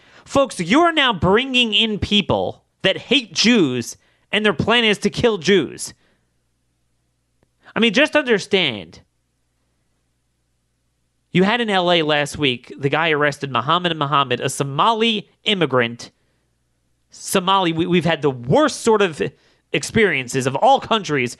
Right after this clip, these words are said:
from the hundred thirty, hundred fifty thousand Somalis we've brought in almost exclusively as refugees since nineteen ninety-three. He parked himself outside of an L A synagogue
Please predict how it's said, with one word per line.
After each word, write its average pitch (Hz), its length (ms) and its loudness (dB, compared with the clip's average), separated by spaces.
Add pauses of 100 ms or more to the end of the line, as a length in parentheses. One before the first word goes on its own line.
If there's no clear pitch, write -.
(200)
from 190 140 -4
the 147 100 2
hundred 220 480 -4
thirty, 208 240 4
hundred 170 280 -2
fifty 226 320 -2
thousand 180 360 0
Somalis 160 500 0 (200)
we've 160 180 0
brought 196 260 2
in 151 300 -2 (140)
almost 147 280 -2
exclusively 202 680 2
as 143 120 2
refugees 139 680 0 (200)
since 185 380 -2 (120)
nineteen 156 320 -4
ninety-three. 120 600 -4 (1200)
He 175 160 0
parked 233 320 -2
himself 196 380 0
outside 170 400 0
of 143 80 -4
an 139 60 -4
L 165 240 0
A 151 80 2
synagogue 117 680 -2